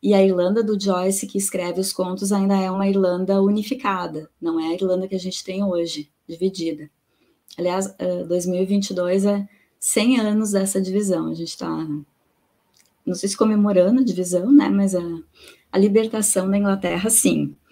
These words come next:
Então, a Irlanda meio que tá sob o jugo da Inglaterra desde mil cento e setenta e cinco,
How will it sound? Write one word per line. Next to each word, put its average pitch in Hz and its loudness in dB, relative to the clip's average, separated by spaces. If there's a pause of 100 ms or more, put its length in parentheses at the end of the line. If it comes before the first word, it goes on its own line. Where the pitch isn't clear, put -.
(1200)
Então, 277 8
a 190 0
Irlanda 196 4 (240)
meio 202 4
que - -6
tá 196 -2
sob 190 0
o 190 2
jugo 175 -2
da 165 -2
Inglaterra 170 -2
desde 175 -2
mil 190 -2
cento - -2
e - -2
setenta - -4
e 165 -6
cinco, 196 0